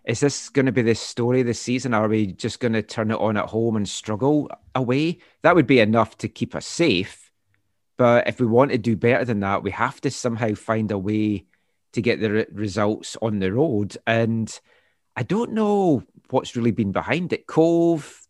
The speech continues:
could have been different if we'd kept all the, the players on the pitch.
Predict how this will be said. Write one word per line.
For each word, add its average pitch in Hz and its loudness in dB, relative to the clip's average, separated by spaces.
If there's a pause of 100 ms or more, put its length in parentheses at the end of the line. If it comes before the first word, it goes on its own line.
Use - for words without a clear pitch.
(140)
could 123 0
have 101 -2
been 107 0
different 113 -2
if - -12
we'd 107 -6
kept - -4
all 107 0
the, 101 2 (460)
the 92 -16
players 131 0
on 127 -2
the 123 0
pitch. 127 -2